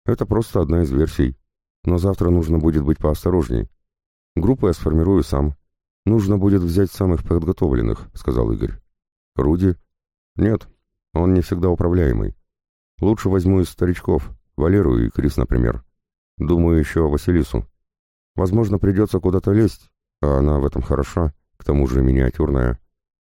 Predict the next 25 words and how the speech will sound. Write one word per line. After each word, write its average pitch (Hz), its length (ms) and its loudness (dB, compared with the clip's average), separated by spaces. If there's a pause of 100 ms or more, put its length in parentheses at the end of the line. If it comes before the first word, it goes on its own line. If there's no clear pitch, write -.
(380)
«Наверное, 104 600 2 (100)
все, 98 340 -2
четверых 80 440 -2
достаточно. 73 640 -4 (480)
Иначе 123 360 2
это 95 140 0
будет 87 260 0
уже 76 340 0
не 76 100 2
разведка», — 64 580 -2
сказал 57 320 -2
Игорь. 50 240 -8 (960)
«А 78 120 2
все 80 200 0
разве 73 320 2
влезут 76 380 0
в - 40 -18
капельку?» — - 520 -2 (220)
удивился 64 460 -2
Сан 57 180 -2
Саныч. 58 360 -4 (640)
«Сомневаюсь. 87 640 0 (600)
Наверное, 113 400 2
придется 104 440 0
разделить 92 480 2